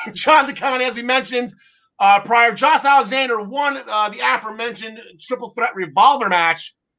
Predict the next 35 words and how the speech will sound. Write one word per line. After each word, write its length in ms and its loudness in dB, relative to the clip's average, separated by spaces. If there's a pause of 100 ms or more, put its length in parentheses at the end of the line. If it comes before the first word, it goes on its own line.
(240)
Uh, 300 4
he 220 -6
is 120 -8
now 520 2 (200)
going 280 -2
to 80 -16
challenge 560 -2
T 240 -10
J 360 -8
P 460 -10 (540)
for 120 -4
the 120 -6
X 160 0
Division 340 -4
Championship. 840 -2
And 120 -6
I, 240 2
uh, 60 4
I 220 2
let 140 0
the 60 -4
cat 280 0
out 200 2
of 60 -6
the 40 -12
bag 300 2
early 240 2
this 200 -14
morning 420 2
on 160 -4
the 60 -10
Daily 320 -8
Wrestling 340 -4
News 220 -12
Show. 400 -4